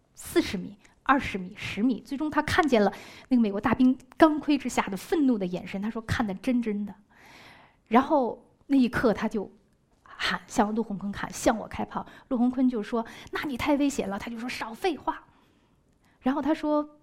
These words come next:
最后他晕倒之前，他看见天上是有一抹血色，特别清晰，惨红。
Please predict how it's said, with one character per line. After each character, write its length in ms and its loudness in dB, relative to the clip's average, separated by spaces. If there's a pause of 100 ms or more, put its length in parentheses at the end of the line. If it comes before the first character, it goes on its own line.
最 140 -4
后 100 0
他 120 0
晕 180 2
倒 160 -4
之 140 -4
前， 180 -4
他 100 2
看 200 -2
见 160 0
天 260 2
上 160 -2
是 140 -10
有 140 -10
一 120 -2
抹 220 2
血 340 -10
色， 320 -4 (500)
特 220 0
别 140 -2
清 280 -8
晰， 140 -8
惨 340 -8
红。 280 -12